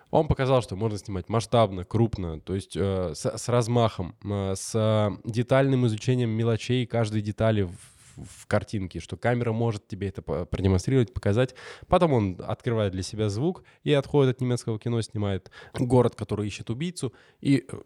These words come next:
что нам показывает, собственно, что можно превратить, как ты сам сказал, тему жестокого убийства детей в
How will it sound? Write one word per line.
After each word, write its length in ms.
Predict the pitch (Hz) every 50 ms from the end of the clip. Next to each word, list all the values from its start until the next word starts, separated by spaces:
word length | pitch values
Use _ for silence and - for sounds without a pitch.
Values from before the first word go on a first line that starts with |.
| -
что 240 | - - - 123 120
нам 100 | 123 120
показывает, 480 | 107 113 - 117 107 87 90 85 82 -
собственно, 320 | - 87 - - - 87
что 180 | 90 - - 98
можно 460 | 92 92 107 104 98 98 92 92 90
превратить, 500 | 82 - 101 98 95 98 - - 92 87 -
как 140 | - - -
ты 100 | - 87
сам 240 | - 92 90 85
сказал, 420 | - - - 87 82 107 123 139 - _ _ _ _ _ _ _ _ -
тему 400 | - 139 131 107 101 95 90 87
жестокого 540 | 80 107 104 - - 123 113 - - 90 90
убийства 500 | 87 85 87 113 110 104 - - - 95
детей 420 | 85 87 - - 139 156 165 151 - - - _ _ -
в 220 | 95 95 113 -